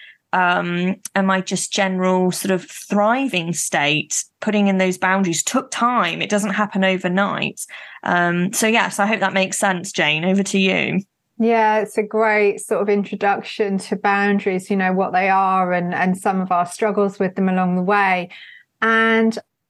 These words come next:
Speaker 2: um, yeah, I mean, I think,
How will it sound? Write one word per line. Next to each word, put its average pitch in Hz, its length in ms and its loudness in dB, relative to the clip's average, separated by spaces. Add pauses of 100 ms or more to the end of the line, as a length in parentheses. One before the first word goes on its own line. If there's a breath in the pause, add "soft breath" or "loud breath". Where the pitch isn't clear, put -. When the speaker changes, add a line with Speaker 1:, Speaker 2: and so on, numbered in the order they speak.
Speaker 2:
um, 220 640 4 (280)
yeah, 262 560 4
I 233 100 2
mean, 254 160 4
I 262 160 0
think, 320 380 -2